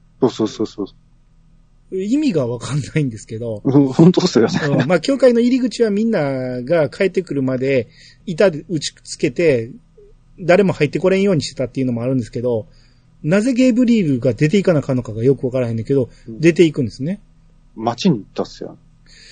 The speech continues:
Speaker 2: なんか街みたいなとこ行って、
Speaker 1: うん。
Speaker 2: ウォーカーに囲まれて、
Speaker 1: 囲まれて、そう。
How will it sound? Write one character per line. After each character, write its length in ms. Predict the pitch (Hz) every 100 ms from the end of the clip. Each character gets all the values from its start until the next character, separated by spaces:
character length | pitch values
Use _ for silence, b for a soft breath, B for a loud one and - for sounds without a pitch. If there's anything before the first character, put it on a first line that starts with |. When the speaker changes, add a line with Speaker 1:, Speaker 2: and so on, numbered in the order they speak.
| B B -
Speaker 2:
な 100 | 202
ん 20 |
か 80 | 175
街 240 | 165 -
み 80 | 143
た 80 | 123
い 20 |
な 60 | 110
と 60 |
こ 100 | 113
行 100 | 107
っ 20 | -
て、 420 | - 117 104 101 _ -
Speaker 1:
う 60 | 117
ん。 340 | 104 104 123 _ _ _ _ _ _ _ -
Speaker 2:
ウ 200 | 185 165
ォ 40 |
ー 20 | 156
カ 120 | 143
ー 40 |
に 80 | 113
囲 240 | 139 123
ま 140 | 135 120
れ 100 | 101
て、 320 | 117 107 104 147 143 143
Speaker 1:
囲 40 |
ま 140 | 131
れ 60 | 127
て、 60 | 117
そ 240 | 120
う。 60 | -